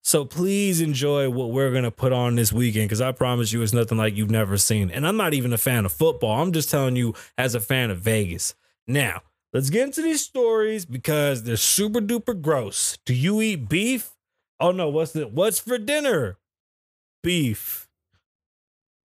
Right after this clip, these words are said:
Yeah. Stories from A B C News. Over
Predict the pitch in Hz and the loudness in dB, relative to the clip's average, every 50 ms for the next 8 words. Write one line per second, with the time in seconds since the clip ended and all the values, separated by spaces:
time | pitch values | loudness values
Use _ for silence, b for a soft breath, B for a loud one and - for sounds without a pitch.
0 | _ _ - 101 120 143 151 147 135 123 113 104 92 90 98 - - _ _ _ | _ _ -8 -4 -2 0 0 2 2 0 0 -2 -2 -4 -6 -10 -12 _ _ _
1 | _ _ _ _ _ _ _ _ _ _ _ _ - - - - - 139 135 123 | _ _ _ _ _ _ _ _ _ _ _ _ -16 -16 -12 -6 -2 0 0 0
2 | - - 123 120 123 120 117 120 120 - 135 120 117 120 123 123 120 113 101 - | -2 -2 0 0 2 2 2 2 2 2 2 2 2 2 2 2 2 0 -2 -4
3 | - _ - 214 247 269 285 277 240 196 175 170 165 170 175 170 175 | -6 _ 0 2 2 2 2 0 -2 -2 0 0 2 2 0 -2 -4